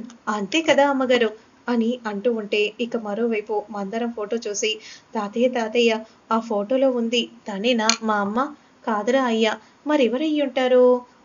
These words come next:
ఆ పింక్ కలర్‌కి అమ్మకి ఏదైనా సంబంధం ఉందా? నాన్న ఎందుకు విరుచుకుపడతారు? Something is wrong, ఏదో ఉంది" అని మనసులో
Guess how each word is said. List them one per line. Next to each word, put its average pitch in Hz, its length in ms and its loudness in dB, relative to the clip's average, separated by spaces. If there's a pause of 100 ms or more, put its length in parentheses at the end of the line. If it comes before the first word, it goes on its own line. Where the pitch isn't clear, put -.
ఆ 254 80 -4
పింక్ 254 340 -6
కలర్‌కి 277 480 -4
అమ్మకి 277 420 -6
ఏదైనా 254 360 0
సంబంధం 277 580 -4
ఉందా? 233 260 -2 (420)
నాన్న 269 260 0 (100)
ఎందుకు 339 260 -2
విరుచుకుపడతారు? 294 800 2 (400)
Something 196 540 -2
is 294 200 0
wrong, 247 240 -6 (420)
ఏదో 190 300 -2 (300)
ఉంది" 320 300 0 (200)
అని 214 240 -8 (180)
మనసులో 202 400 -8